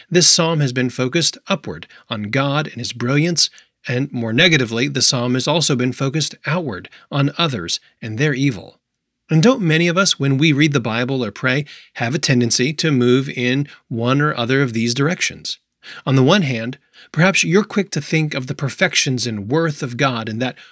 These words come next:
worship really resonates with your spirit. Or, on the other hand,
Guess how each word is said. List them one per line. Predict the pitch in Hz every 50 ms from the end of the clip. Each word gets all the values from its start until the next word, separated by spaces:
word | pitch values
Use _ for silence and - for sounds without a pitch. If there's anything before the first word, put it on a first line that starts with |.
| _ _
worship | - 131 120 143 202 214 - - - 98 - - _
really | - 160 226 233 226 190
resonates | 147 117 120 135 151 147 127 131 107 92 92 - -
with | - 107 -
your | 98 92
spirit. | - - - 123 113 98 - - - - - _ _ _ _ - - - - _
Or, | - 180 190 160 143 - - - _ _
on | - 147
the | 135 127
other | 143 151 196 170
hand, | 110 107 92 87 90 120 -